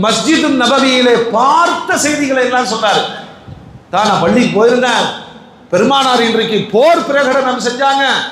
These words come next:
ரொம்ப கஷ்டமான காலம், எல்லாரும் நிதி கொடுத்தாங்க,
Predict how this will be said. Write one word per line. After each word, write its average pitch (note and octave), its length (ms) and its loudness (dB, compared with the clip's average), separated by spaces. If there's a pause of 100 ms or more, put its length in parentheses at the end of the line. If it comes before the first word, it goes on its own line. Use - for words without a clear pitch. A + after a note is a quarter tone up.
(340)
ரொம்ப F3+ 200 -4
கஷ்டமான A3+ 540 0
காலம், G#3 580 0 (180)
எல்லாரும் A3+ 400 0
நிதி C4+ 300 2
கொடுத்தாங்க, A#3+ 440 0